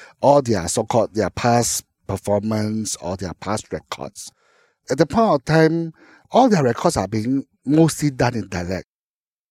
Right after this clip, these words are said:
And to me, it's a big challenge at that point of time, because I don't really understand dialect. As a person that is born after the eighties,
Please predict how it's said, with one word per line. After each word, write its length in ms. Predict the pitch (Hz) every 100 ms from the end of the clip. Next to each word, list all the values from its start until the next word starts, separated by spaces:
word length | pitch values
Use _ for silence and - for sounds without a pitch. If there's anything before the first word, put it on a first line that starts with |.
| _ -
And 580 | 143 143 143 143 120 117
to 100 | 160
me, 220 | 208 240
it's 140 | 147
a 40 | 123
big 300 | 131 147 -
challenge 640 | - 127 135 120 - - _ 113
at 100 | 113
that 140 | 117
point 160 | 160 135
of 120 | 110
time, 240 | 110 120
because 520 | 113 107 131 147 - - - - - -
I 200 | 110 117 117
don't 280 | 156 190 240
really 340 | 226 160 160
understand 520 | 147 117 117 - 113 107
dialect. 400 | 82 92 92 -
As 140 | 107
a 140 | 113 110
person 400 | - 131 160 151
that 100 | 123
is 140 | 101
born 340 | 101 123 127 -
after 380 | 104 - 120 113
the 140 | 101
eighties, 840 | 92 107 - 120 123 127 127 -